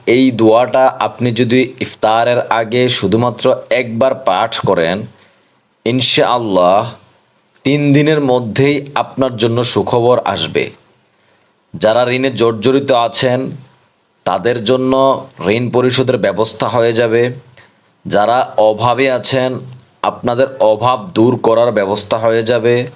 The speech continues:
যারা সমস্যায় আছেন, ইনশাআল্লাহ আপনার সমস্যা দ্রুত কেটে যাবে। তবে আল্লাহ তাআলার উপর পরিপূর্ণ বিশ্বাস রেখে এই আমলটা রমজান মাসের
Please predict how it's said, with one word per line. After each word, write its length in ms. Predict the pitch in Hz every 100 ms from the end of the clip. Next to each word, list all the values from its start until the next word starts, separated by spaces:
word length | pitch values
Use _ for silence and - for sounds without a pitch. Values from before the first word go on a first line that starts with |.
| _ _ _ _ _
যারা 240 | 90 110 120
সমস্যায় 600 | - 107 120 120 139 123
আছেন, 600 | 117 - 143 135 139 - _
ইনশাআল্লাহ 840 | 113 120 - 123 110 87 90 101 113 - -
আপনার 340 | 104 - 123
সমস্যা 480 | - 110 113 110 117
দ্রুত 320 | 90 104 113
কেটে 360 | 131 123 101 98
যাবে। 320 | 87 - - - _ _ _ _ _ _ _
তবে 480 | 120 127 143 151 156 - - _ -
আল্লাহ 320 | 107 120 123
তাআলার 340 | 123 123 127 127
উপর 260 | 127 131
পরিপূর্ণ 560 | - 117 120 131 127 127
বিশ্বাস 680 | 85 107 - - 131 - 127
রেখে 440 | 131 139 143 151 - - - _ _ _ _ -
এই 160 | 120 95
আমলটা 840 | 101 110 120 135 135 139 139 143 139 - - _ _
রমজান 520 | - 101 98 123 131 135
মাসের 760 | 113 123 - 139 143 139 -